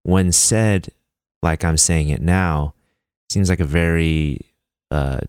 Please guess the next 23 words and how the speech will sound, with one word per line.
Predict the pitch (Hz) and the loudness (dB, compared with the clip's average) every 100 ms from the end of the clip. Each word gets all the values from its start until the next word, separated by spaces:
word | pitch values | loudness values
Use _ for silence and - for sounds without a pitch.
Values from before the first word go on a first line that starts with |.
| - | -4
doy | - 85 87 87 82 80 - | 0 2 2 2 0 -2 -4
type | - 82 - | -2 -2 -2
concept | - 80 82 - 82 82 - | -2 0 0 0 0 -2 -2
or, | 73 71 67 69 _ _ _ _ _ _ _ - | -2 -2 -4 -8 _ _ _ _ _ _ _ -10
like, | 90 73 78 - | -4 -2 -4 0
no | 85 82 | 2 2
shit, | 78 - 87 85 - _ _ _ _ | 2 0 0 0 -4 _ _ _ _
you | 80 | -2
know, | 73 76 76 | 0 0 0
that's | 85 - | 0 0
what | 80 | 0
everybody's | 76 80 80 78 76 | 0 0 0 0 0
trying | - 85 80 73 | -2 0 -2 -2
to | 76 | -4
do, | 71 80 76 | 0 0 0
but | 67 76 - - | -2 -4 -4 -2
I | |
don't | 80 85 | 0 0
think | - 85 | -2 -4
that's | 80 78 | -2 -2
necessarily | 73 78 - - 80 76 71 | 0 0 0 0 0 0 -2
the | - | -2
case. | - 76 - - | -2 -2 -4 -12